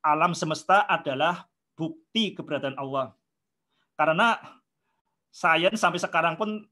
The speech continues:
alam semesta itu tidak membuktikan keberadaan Tuhan. Jadi Tuhan itu terbukti tidak ada. Itu kalau kita menganggap bahwa alam semesta itu bukti keberadaan Tuhan, maka sangat konklusif, baik mela-, secara fisika, secara logika,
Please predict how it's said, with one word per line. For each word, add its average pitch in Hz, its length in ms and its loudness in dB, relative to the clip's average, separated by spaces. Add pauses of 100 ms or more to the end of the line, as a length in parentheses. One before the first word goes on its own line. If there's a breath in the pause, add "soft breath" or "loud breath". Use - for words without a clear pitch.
alam 175 160 2
semesta 180 320 -4
itu 220 160 -6
tidak 233 240 0
membuktikan 147 720 -6 (160)
keberadaan 139 480 -8
Tuhan. 131 400 -8
Jadi 165 240 -10
Tuhan 147 240 -2
itu 190 240 -6
terbukti 185 400 -8
tidak 135 320 -8
ada. 131 160 -12 (800)
Itu 151 160 -6
kalau 190 240 0
kita 180 160 0
menganggap 165 400 -2
bahwa 147 320 -2 (400 loud breath)
alam 156 240 2
semesta 190 400 0
itu 185 160 -8
bukti 175 320 -8
keberadaan 151 420 -6
Tuhan, 175 540 -4 (240)
maka 190 480 -2 (480)
sangat 180 560 0 (220)
konklusif, 190 640 -2 (160)
baik 160 240 0
mela-, 165 120 -8
secara 156 840 0 (240)
fisika, 202 560 0
secara 175 320 -4
logika, 147 480 -6